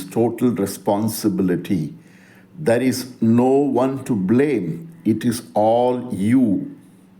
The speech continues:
அதாவது, எல்லாமே, எந்த ஒரு விஷயம், ஒவ்வொரு அனுபவமுமே, எல்லாமே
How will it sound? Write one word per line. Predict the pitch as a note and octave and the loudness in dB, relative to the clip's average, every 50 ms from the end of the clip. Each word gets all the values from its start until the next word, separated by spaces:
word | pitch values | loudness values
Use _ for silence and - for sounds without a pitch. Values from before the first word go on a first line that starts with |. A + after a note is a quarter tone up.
| _ _ _ - - - _ _ - - _ _ - - - _ - - - - - - _ - | _ _ _ -20 -20 -20 _ _ -20 -20 _ _ -20 -20 -20 _ -20 -20 -20 -20 -20 -18 _ -6
அதாவது, | - - A2+ C3 C#3+ C3+ B2 A2+ G#2+ A2 C#3 E3 E3 E3+ - - - - - - - _ _ _ _ _ _ _ _ _ _ _ _ _ - _ - | 0 0 2 2 2 2 2 2 2 2 2 0 -2 -2 -6 -10 -14 -18 -20 -20 -20 _ _ _ _ _ _ _ _ _ _ _ _ _ -18 _ -2
எல்லாமே, | G#2+ G#2+ A2 A#2+ B2+ C#3 D3+ D3+ D#3 D#3+ E3 D#3+ D3+ C#3+ A#2+ G2+ F2+ - - - - - - - - - - _ _ _ _ _ _ _ _ - | -2 0 2 4 4 4 4 4 4 4 4 2 2 0 -2 -4 -6 -6 -8 -16 -18 -20 -20 -20 -20 -20 -20 _ _ _ _ _ _ _ _ -2
எந்த | G#2+ G#2+ A2+ B2+ C3+ C#3+ D3+ D#3+ D#3+ F3+ E3+ | -2 0 0 0 0 0 2 2 2 2 2
ஒரு | D#3 B2+ | 2 0
விஷயம், | A2 G#2+ - A#2 F2+ D#2+ - - - - - | -2 -4 -2 -2 -4 -4 -4 -8 -14 -8 -2
ஒவ்வொரு | A2 A2 A#2+ B2+ C3 C#3 D3 D3+ D#3 D3+ D#3+ E3+ E3+ F3 E3+ E3+ E3 E3+ E3 E3 - | 0 0 2 2 2 2 2 2 4 4 4 4 4 4 2 2 0 0 -4 -8 -4
அனுபவமுமே, | - G#2+ A#2 A#2+ A2+ A#2 A#2 G#2+ G2 F#2+ F#2 F#2 E2+ D#2 - - - - - | -2 0 0 2 2 2 2 2 2 0 0 -2 -2 -2 -4 -8 -14 -8 -2
எல்லாமே | F#2+ G2 G#2+ B2 C3 C3+ C#3 C#3+ C#3+ D3 D#3 D#3+ E3 E3 E3 E3+ E3+ D#3 C#3 B2+ A2+ G#2+ A2 A2+ G#2+ | 0 0 2 2 2 2 2 2 2 0 0 0 2 2 4 4 2 2 0 0 0 0 0 -2 -4